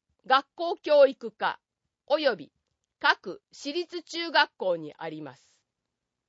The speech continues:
また、市ホームページからもダウンロードできます。選考方法、面接を実施し、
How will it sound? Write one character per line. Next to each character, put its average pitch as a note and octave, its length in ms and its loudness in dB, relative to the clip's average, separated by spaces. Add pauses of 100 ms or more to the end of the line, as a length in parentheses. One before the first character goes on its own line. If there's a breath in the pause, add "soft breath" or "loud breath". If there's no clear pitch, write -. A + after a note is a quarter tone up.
(500)
ま C4 180 -2
た、 C#4+ 300 0 (160)
市 - 420 -12 (140)
ホ E4+ 280 4
ー - 20 2
ム F4 160 -6
ペ E4 220 -4
ー C4 40 -6
ジ A3 100 -12
か G#3 160 -2
ら F3+ 140 2
も D#3+ 220 -10 (120)
ダ A3+ 220 2
ウ D4 140 -2
ン D4 100 -6
ロ C#4 160 4
ー G#3+ 60 -2
ド F3 120 -2
で D3 140 -10
き - 160 -20
ま C3 140 -14
す。 - 260 -20 (1500)
選 E4+ 320 -4
考 D#4 280 0
方 C#4 280 2
法、 A#2+ 400 -18 (580)
面 F4 280 0
接 F4 320 -10
を D#4 160 -2
実 C#4 180 -12
施 - 220 -16
し、 G#3+ 340 -14